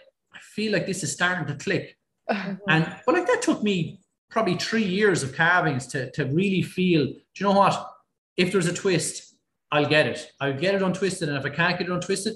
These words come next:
Speaker 1: it probably needs a cesarean."
Speaker 2: Yeah.
Speaker 1: Um, but, like, you know, other people were telling me, "Oh, yeah, it takes me ten minutes to do a twist." And this was, like, a year out of college. Sure, maybe it did, but sure, maybe they had loads of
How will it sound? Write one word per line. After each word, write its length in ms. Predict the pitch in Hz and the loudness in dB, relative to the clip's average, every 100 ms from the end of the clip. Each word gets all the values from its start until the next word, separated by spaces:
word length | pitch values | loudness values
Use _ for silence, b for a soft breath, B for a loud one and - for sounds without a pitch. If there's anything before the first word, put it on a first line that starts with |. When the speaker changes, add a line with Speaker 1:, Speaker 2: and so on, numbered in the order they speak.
| 151 | -8
Speaker 1:
it 100 | - | 0
probably 240 | 165 156 | 2 4
needs 340 | 156 135 123 135 | 2 0 -2 -2
a 20 | |
cesarean." 380 | 123 120 107 - _ _ _ _ _ _ _ | 0 0 0 -4 _ _ _ _ _ _ _
Speaker 2:
Yeah. 260 | 127 123 120 | -2 0 0
Speaker 1:
Um, 240 | 123 - - _ _ _ - | -2 -6 -16 _ _ _ -2
but, 100 | 196 | 2
like, 260 | 196 - - _ _ | 4 2 -6 _ _
you 100 | 202 | 0
know, 100 | 185 | 2
other 200 | 170 202 | 4 4
people 300 | 160 180 160 | 4 0 0
were 120 | 147 143 | 0 0
telling 280 | 156 151 | 2 2
me, 140 | 147 143 | 0 -2
"Oh, 160 | 180 - 160 | -2 -2 0
yeah, 160 | 180 226 | 0 -2
it 60 | - - | -8 -8
takes 240 | 202 190 | -4 -2
me 180 | 196 208 | -2 -2
ten 240 | - 202 202 | 2 0 2
minutes 240 | 202 175 | -2 -2
to 80 | 185 | 0
do 60 | 180 | 0
a 20 | |
twist." 380 | 175 202 - - | 2 0 0 -4
And 100 | 165 | -4
this 140 | 175 | -2
was, 80 | 160 | -2
like, 140 | 165 165 | -2 -2
a 40 | |
year 260 | 170 170 160 | 0 2 2
out 80 | 151 | 2
of 80 | |
college. 320 | 170 170 147 - - - - | 2 2 2 -4 -12 -20 -14
Sure, 200 | - 392 | -8 -4
maybe 220 | 381 381 339 | -2 2 2
it 100 | 349 | 2
did, 260 | 330 175 | 0 0
but 100 | 185 | -4
sure, 260 | - 214 208 | 0 0 0
maybe 220 | 214 233 | 0 2
they 180 | 208 214 | 4 4
had 140 | 208 208 | 4 4
loads 280 | 208 208 | 4 4
of 40 | 165 | 2